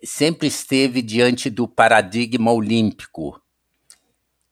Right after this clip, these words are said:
E criar uma família nesse paradigma traz resultados animadores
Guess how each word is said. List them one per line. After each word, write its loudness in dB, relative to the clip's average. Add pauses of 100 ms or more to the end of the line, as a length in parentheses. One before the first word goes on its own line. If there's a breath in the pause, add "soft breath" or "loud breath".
(240)
E 0
criar 6
uma 2
família 4
nesse 0
paradigma 0
traz 2
resultados 0
animadores -2